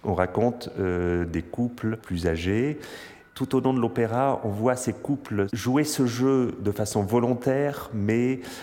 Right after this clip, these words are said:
il y a toutes ces fêlures qu'on, qu'on, qu'on sent.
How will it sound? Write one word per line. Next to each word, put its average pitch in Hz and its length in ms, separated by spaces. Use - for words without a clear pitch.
il 98 80
y 107 40
a 98 40
toutes - 180
ces 117 140
fêlures 117 640
qu'on, 101 180
qu'on, 104 260
qu'on 104 240
sent. 120 460